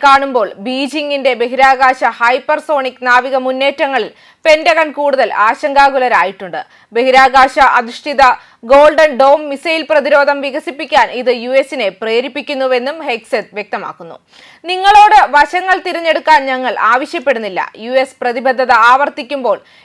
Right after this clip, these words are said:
യു എസ് സൈനിക സംരക്ഷണം തേടുമ്പോൾ സാമ്പത്തിക പിന്തുണയ്ക്കായി ചൈനയെ അമിതമായി ആശ്രയിക്കുന്നതിനെക്കുറിച്ച് ഹെക്സെത്ത് ഇൻഡോ പസഫിക് രാജ്യങ്ങൾക്ക് മുന്നറിയിപ്പ് നൽകി. ചൈനയെ സാമ്പത്തികമായി ആശ്രയിക്കുന്നത് അവരുടെ ദുഷിച്ച സ്വാധീനം വർദ്ധിപ്പിക്കുകയും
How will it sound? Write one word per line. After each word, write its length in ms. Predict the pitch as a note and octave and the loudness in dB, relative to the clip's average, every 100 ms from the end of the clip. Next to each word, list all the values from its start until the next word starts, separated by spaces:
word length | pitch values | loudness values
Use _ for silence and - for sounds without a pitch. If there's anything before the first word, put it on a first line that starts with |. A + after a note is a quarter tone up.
| D4 | -6
യു 100 | E4 | 0
എസ് 180 | D#4+ - | 0 2
സൈനിക 380 | D4 D#4 D#4+ | 2 2 -2
സംരക്ഷണം 640 | E4+ D#4+ D4 D4+ E4+ D#4 C#4+ | -2 -2 -2 -4 -2 -4 0
തേടുമ്പോൾ 440 | C#4+ C#4+ B3+ G3 | 0 0 0 -4
സാമ്പത്തിക 640 | G3 B3 B3+ B3+ B3 C4+ C4 | -2 0 0 0 -6 -4 -6
പിന്തുണയ്ക്കായി 680 | C4+ C4 C#4+ C4+ C4+ A#3+ A#3+ | -6 -6 -4 -4 0 0 0
ചൈനയെ 540 | C#4+ A#3+ B3+ C4 B3+ | 0 2 2 0 0
അമിതമായി 640 | G#3 A3 B3 C4+ B3+ A3+ | 0 -2 -2 -2 -2 -2
ആശ്രയിക്കുന്നതിനെക്കുറിച്ച് 1200 | G#3+ A#3 - C#4+ C#4 C4+ C4 B3+ B3+ C4 B3 G#3 E3+ _ - - | 0 -2 0 -2 -2 -8 -6 -6 -4 -4 -4 -8 -8 _ -20 -4
ഹെക്സെത്ത് 500 | C4+ B3+ D4 C#4 - | -2 -2 0 0 0
ഇൻഡോ 320 | C4 C4 C#4+ | -10 -2 0
പസഫിക് 560 | C4 C4 C4 C4 B3 A#3 | 2 -2 -4 -12 -10 -2
രാജ്യങ്ങൾക്ക് 640 | A#3+ B3+ C#4 C4+ C4 A#3+ - G3+ | 0 0 -2 -2 -2 -2 -6 -6
മുന്നറിയിപ്പ് 680 | A#3 B3+ C#4+ D4 - G3 | -10 -2 -2 -2 -4 -12
നൽകി. 280 | D#3 D#3+ - _ _ _ _ F#4 | -12 -14 -20 _ _ _ _ 2
ചൈനയെ 360 | F4+ G4 G#4 | 2 2 0
സാമ്പത്തികമായി 720 | - F4 D#4+ F4+ F#4 F4+ F4+ D#4 | 2 4 4 0 -2 -2 -2 0
ആശ്രയിക്കുന്നത് 840 | C4+ C#4+ F4 F4 C#4 D#4+ D4+ C#4+ | 0 -2 -2 -4 -4 -6 -2 0
അവരുടെ 480 | B3 A#3+ C4 C#4 B3 | 2 2 0 0 0
ദുഷിച്ച 500 | G#3+ B3 D4 A#3+ C#4+ | -2 -12 -12 -6 -8
സ്വാധീനം 600 | - B3+ B3 C#4 C#4+ C#4 | -2 0 2 0 -6 -2
വർദ്ധിപ്പിക്കുകയും 800 | B3 A#3+ C4 C#4 C4 B3 A3+ | -2 -2 -10 -12 -6 -4 -4